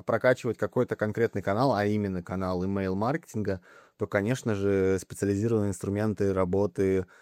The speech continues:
э, с email-рассылками, эти E S P-системы, это будет, э, ваш выбор. Ещё раз, стоит не забывать о том, что, э, существует значительная разница между,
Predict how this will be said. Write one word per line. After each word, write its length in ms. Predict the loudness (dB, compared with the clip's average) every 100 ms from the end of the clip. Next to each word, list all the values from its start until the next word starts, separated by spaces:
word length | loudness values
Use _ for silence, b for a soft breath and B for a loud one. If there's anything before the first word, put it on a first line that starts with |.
| b b
э, 320 | -6 -4 -2 -4
с 80 | -2
email-рассылками, 840 | 0 0 -2 0 0 0 0 -2
эти 180 | -2 -2
E 120 | -2
S 120 | -2
P-системы, 600 | -6 -8 -10 -4 0 2
это 220 | 2 0 -2
будет, 320 | -2 -4 -6 -4
э, 380 | -4 -2 -2 -2
ваш 300 | -2 -4 -6
выбор. 340 | -10 -8 -12 -18 _ _ _ _ _ _ _
Ещё 260 | -8 0 4
раз, 300 | 6 4 0 B B B _
стоит 340 | 2 4 4
не 60 | 0
забывать 420 | 0 4 4 4
о 60 | 2
том, 220 | 0 0
что, 640 | 0 2 4 6 4 2 b b b b _
э, 720 | -6 -2 -2 -2 -2 -4 -4 -6
существует 460 | -10 -8 -2 0
значительная 500 | 0 -2 -4 -2 0
разница 480 | 2 2 0 -4 -4
между, 600 | -2 -2 -2 2 2 2